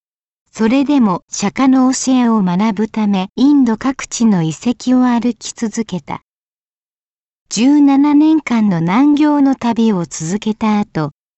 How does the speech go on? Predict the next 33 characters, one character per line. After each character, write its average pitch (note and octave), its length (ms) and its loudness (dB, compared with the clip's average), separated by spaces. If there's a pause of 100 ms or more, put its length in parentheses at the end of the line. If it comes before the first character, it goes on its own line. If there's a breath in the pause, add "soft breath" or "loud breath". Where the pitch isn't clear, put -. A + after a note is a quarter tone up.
(120)
唐 C4+ 260 0
に F#3 180 0
戻 D#3+ 280 -2
っ A3 40 -4
た - 280 -8
玄 B3 360 2
奘 D4 260 0
三 B3+ 320 0
蔵 C4+ 320 0
は、 A#3 180 -2 (420)
持 F#3 140 -2
ち - 140 -8
帰 D4 260 -2
っ C4+ 60 -4
た A3 240 -4
仏 F3+ 160 -4 (160)
典 C4+ 240 2
の C4 100 2
漢 C#4 280 0
訳 C#4 280 0
に C#4 160 4
没 C#4+ 240 -2
頭 G3 240 -4
し、 F3 300 -6 (400)
六 G3+ 160 -4 (180)
百 C#4+ 260 -2
六 A#3 300 -2
十 C#4 280 2
四 B3 180 2
年 A3+ 320 2
二 F#3+ 120 0
月 C4 360 -2
四 B3 200 0